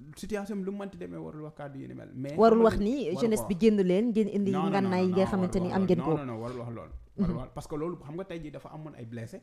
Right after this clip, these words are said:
Speaker 2: Oui.
Speaker 1: Mais li muy wax nii bu amoon blessé day gën a yokk.
Speaker 2: Mhm.
Speaker 1: Donc loolu nag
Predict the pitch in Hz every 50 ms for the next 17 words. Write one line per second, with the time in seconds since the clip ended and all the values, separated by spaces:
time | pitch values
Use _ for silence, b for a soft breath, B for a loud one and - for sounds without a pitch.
0 | _ - 202 196 180 151 - 107 110 110 113 131 156 185 202 190 180 170 151 143
1 | 131 143 - - 165 160 156 160 131 143 147 143 139 135 131 131 135 131 151 165
2 | 180 196 269 - _ _ _ _ _ _ - - 226 180 170 147 - - - -
3 | 120 107 101 113 117 120 110 110 110 101 92